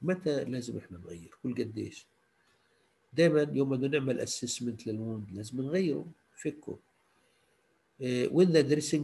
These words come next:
become loose or saturated، إذا صار الشاش مبلل و-، وصار خلاص رخو، لازم أفكه وأغيره. آه، آه، دائمًا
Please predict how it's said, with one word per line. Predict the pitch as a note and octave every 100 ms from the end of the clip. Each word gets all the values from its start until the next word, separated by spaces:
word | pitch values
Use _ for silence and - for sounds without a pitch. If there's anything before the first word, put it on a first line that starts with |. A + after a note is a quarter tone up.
| C3
become | B2 C#3+ C#3+ C#3 C#3
loose | C#3 C3+ C3 - - _ _ B2+
or | A#2+
saturated، | - C3 - D3+ F#3+ G3 A#2 - - _ _ _ _ _ _ _ - A2
إذا | G#2+
صار | - C3 B2+ B2+ -
الشاش | A2+ A2+ B2 - B2 A#2+ A#2+ - A#2 A2+
مبلل | A2+ B2 A#2 A#2 A#2 A#2
و-، | A2+ A2+ A#2 - _ _ _ _ _ _ - _ _ A2+
وصار | - B2+
خلاص | - C3 B2 B2 -
رخو، | B2+ - B2+ B2 B2 A#2 B2 A#2+ A#2+ B2 B2
لازم | C#3+ E3+ D#3+ D3+
أفكه | - - A#2 -
وأغيره. | A#2+ A#2+ A#2+ C3 A3 D#3+ C3 - _ _ _ _ _ _ _ _ _ _ _ _ _ _ _ _ C3+
آه، | B2+ B2 A#2+ A#2 - -
آه، | A#2+
دائمًا | A#2+ C3+ A#3 A3+ G#3 G#3